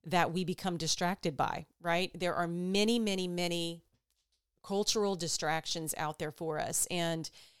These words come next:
as believers, we are, we are just supposed to be here, but we are not supposed to be distracted.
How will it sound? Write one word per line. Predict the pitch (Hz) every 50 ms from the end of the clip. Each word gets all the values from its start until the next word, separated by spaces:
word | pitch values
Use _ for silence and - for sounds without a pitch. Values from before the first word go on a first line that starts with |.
| _ _ -
as | 196 202 208 -
believers, | - 190 185 196 214 196 190 190 180 170 160 -
we | 147 156 185 190 196 196 202 202 - -
are, | 175 175 170 170 170 170 165 170 - - _ _ _ _ _ _ _ _ _ _ _ _ _ _ _ _ _ _ _ _ _ _ _ _ _ _ _ - 139
we | 160 175 180 196 196
are | - 185 180 175
just | 151 - 185 185 180 -
supposed | - - - - 185 185 185 180 - -
to | - -
be | 175 175 175 175 170 165 160 156 - - _ _ _ _ _ _ _ _ _
here, | _ - 202 202 196 202 208 214 240 285 277 - - -
but | 165 175 147
we | 170 165
are | 160 170
not | 175 175 - -
supposed | - - - 185 175 - -
to | 170
be | 151 170 160
distracted. | 139 156 - - - 156 147 - - - - - 170 147 156 - -